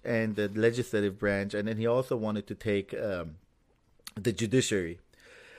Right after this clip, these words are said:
Uh, the ju-, judiciary in Armenia, just like in the U S, it's a lifelong position. Like, the Supreme Court justices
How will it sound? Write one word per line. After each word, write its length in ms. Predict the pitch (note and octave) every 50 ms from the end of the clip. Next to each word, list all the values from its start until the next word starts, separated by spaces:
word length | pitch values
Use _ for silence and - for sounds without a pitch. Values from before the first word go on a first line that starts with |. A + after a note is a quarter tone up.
| - - -
Uh, 580 | - A#2+ A#2+ A#2 A2+ A2 A2 A2 G#2 G#2 G#2 G#2 C3 C3 C#3
the 100 | F3 F3 F#3 E3+ E3 D3+
ju-, 240 | C#3+ C#3 C#3+ C3+ B2 B2 B2
judiciary 600 | - - C#3 D3 C#3+ G#3 B3 A#3 - - G#3 F#3+
in 80 | D#3 C#3
Armenia, 680 | C3 B2+ A#2+ B2 C#3+ E3 D#3 C3 A2+ A2 A2 A2 A2 - _ _ _ - - _ _ _ _ - - _ _ _ _ _ _ _ _ - - - G#2
just 380 | G2 - C#3 C3+ D3 D3+ D3 F3
like 240 | F3 E3+ E3+ D#3+ D#3+
in 100 | D#3 D3+
the 100 | C#3+ C#3 C#3 C3 C3
U 100 | C3 C3
S, 420 | C3 A#2 G#2+ A#2+ C3 - - - - _ _ _ _ - _ _ -
it's 220 | C#3+ C3 - -
a 40 | D#3
lifelong 880 | C#3+ C3 B2+ B2+ C3 C3+ C#3+ D#3 D#3 D#3 C#3 C3 B2+ B2+ C3 C3 C3 - - _ _ _ _ _ _ _ _
position. 600 | - C3+ B2 D3+ E3+ D#3+ - - - - - - - _ _ -
Like, 320 | C3 A2 G#2+ G#2 G2 -
the 140 | - G#2+ G#2
Supreme 360 | - - G#2 - C#3+ D#3+ D#3+
Court 220 | - D#3 C#3 B2+
justices 680 | B2+ C#3+ D3+ D3+ - - G#2+ - A2+ A2 A#2+ C3 -